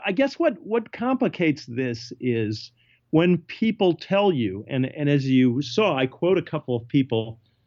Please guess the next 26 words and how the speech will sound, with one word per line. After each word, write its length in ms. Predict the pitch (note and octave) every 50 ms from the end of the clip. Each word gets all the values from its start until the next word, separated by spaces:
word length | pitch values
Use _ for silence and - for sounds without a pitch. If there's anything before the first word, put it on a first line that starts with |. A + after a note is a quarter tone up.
| _ _ _ _
who 140 | _ G3 G3
are 60 | F3+
very 200 | D3+ F3+ F3 E3
knowledgeable 520 | D#3 D3+ E3 F#3 F3+ C#3 A#2+ A#2+ A#2+ A2+
about 280 | A2 G#2 A#2 G#2+ A2 -
this 300 | - A#2 B2 A#2+ - - _ _ _ _ _ _ _ _ _ -
as, 260 | E3+ E3+ E3+ C#3+ B2+ - - _
as 200 | - F3 E3 E3+ -
saying 360 | - B3 A#3 G3 D#3+ C#3 A#2+
this, 300 | G#2+ G2 - - - - - - _ _ _ _ _ - - _ _ _ _ -
the, 240 | D3+ D#3 E3 D3+ -
you 100 | F3+ F3
know, 120 | E3+ E3+ D#3+
that, 240 | D#3 D#3+ D#3 D#3+
that 120 | D#3 E3 D#3+
you 120 | D#3+ D#3+ D#3+
can't 300 | - G#3+ G#3+ B3 A#3+ -
compare 340 | G#3 G3+ D#3+ F3 F#3 E3
what 200 | D#3+ D#3 C#3+ B2+
we 220 | C3 D#3 G#3 B3+ B3+
do 280 | D#3+ D#3 D3 C#3 C3
to 180 | C3 C3 - C3
what 180 | B2+ B2 B2 -
the 80 | A2+
Russians 500 | A#2 C#3+ F#3 F3 - E3 B2 G#2 G#2 G#2+
do. 280 | - - F#2 F2+ F#2